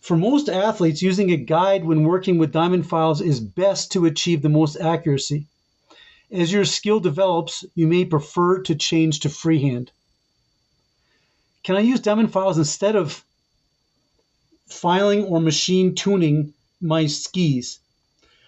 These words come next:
For the most reliable tune, it is best to use a file or a machine to maintain sharpness in your skis, and then use diamonds for polishing and repairing your edges.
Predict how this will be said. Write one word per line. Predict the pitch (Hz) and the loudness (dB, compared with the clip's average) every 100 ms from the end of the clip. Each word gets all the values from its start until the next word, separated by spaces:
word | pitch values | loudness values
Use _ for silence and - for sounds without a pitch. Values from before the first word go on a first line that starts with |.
| _ | _
For | - | -4
the | 165 | -2
most | 160 190 208 | 0 0 0
reliable | 180 156 202 262 240 | 0 0 0 -2 -2
tune, | - 233 190 185 | 0 0 2 2
it | 170 | 0
is | 147 | -2
best | 113 185 226 185 | -2 -2 -2 0
to | |
use | 180 196 | 0 0
a | 160 | -2
file | - 165 170 202 247 226 _ _ | -2 -2 0 0 -2 -4 _ _
or | 214 190 196 214 | 0 4 4 2
a | 180 | 0
machine | 160 151 - 214 180 147 143 | 0 0 0 0 2 2 0
to | 147 | 0
maintain | 156 170 196 185 185 165 | 2 2 0 0 0 0
sharpness | 147 190 208 208 156 | 0 -2 -2 0 0
in | 170 | 2
your | 156 | 2
skis, | 147 - 180 147 139 - - _ - _ _ | 0 -2 0 0 -2 -6 -16 _ -20 _ _
and | 160 170 | 0 2
then | 208 196 | 2 2
use | 185 | 0
diamonds | 147 156 180 214 160 151 - | 0 0 0 2 2 0 -2
for | 160 | -4
polishing | 147 - 185 185 - 170 160 151 _ _ _ _ | -2 -2 0 0 0 0 0 -2 _ _ _ _
and | 190 160 | 0 2
repairing | 151 147 170 165 156 | 0 0 0 2 2
your | 143 | 2
edges. | 147 147 147 - | 0 0 -4 -8